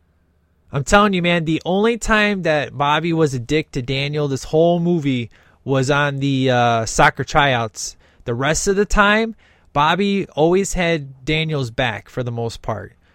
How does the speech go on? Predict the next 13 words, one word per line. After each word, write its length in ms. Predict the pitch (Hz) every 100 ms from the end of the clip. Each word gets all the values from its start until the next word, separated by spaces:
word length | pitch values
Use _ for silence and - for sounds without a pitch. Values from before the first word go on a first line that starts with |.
| _
You 160 | 127 127
know, 240 | 123 131
he, 420 | 131 175 185 131 _
he 160 | 160 196
was 160 | 190
the 80 | 170
conscience 720 | - 185 180 - 147 117 -
of 240 | - 131 120
the 140 | 123
whole 420 | 110 131 131 131
entire 360 | 123 - 123 120
Cobra 340 | - 120 117
Kai. 360 | - 107 104